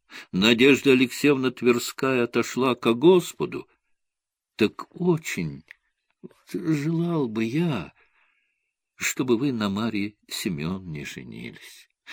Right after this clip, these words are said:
осчастливили бы её. Ершов, да как же это возможно? Ну, где тут об этом думать?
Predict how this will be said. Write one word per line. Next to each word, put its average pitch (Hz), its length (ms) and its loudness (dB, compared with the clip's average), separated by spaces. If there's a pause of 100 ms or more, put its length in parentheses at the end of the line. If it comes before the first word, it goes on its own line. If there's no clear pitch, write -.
(140)
осчастливили 123 1160 -2
бы 62 200 -10
её. 60 580 -12 (1000)
Ершов, - 880 -10 (340)
да 82 120 -2
как 78 180 0
же 82 140 -2
это 80 140 -10
возможно? 82 640 -8 (540)
Ну, 123 120 0
где 110 460 0
тут 123 400 -2
об 104 200 2
этом 117 280 0
думать? 107 560 -4